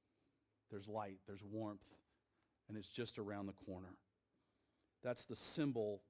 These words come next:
that Jesus uses of himself in that verse in Revelation twenty-two sixteen, that he is the bright morning star, the breaking forth of light and hope into this world, to this dark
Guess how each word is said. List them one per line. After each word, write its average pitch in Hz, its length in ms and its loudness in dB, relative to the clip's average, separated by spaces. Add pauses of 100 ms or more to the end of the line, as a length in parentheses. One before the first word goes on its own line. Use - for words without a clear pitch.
(500)
that 110 180 0 (500)
Jesus 117 420 -2
uses 110 520 0
of 104 160 0
himself 104 680 -2
in 104 100 -2
that 104 200 -2
verse 104 320 -2
in 107 120 -2
Revelation 101 560 0
twenty-two 101 480 -4
sixteen, 98 720 -4 (840)
that 107 100 -2
he 113 160 4
is 120 200 4
the 110 100 -4
bright 101 380 0
morning 101 360 0
star, 98 560 -8 (680)
the 107 80 -2
breaking 117 580 2
forth 104 440 -2 (300)
of 101 120 -14
light 113 360 0 (500)
and 92 120 -8
hope 117 500 -2
into 110 260 -6
this 98 240 -6
world, 92 420 -10 (760)
to 117 80 -2
this 107 200 0
dark 107 420 2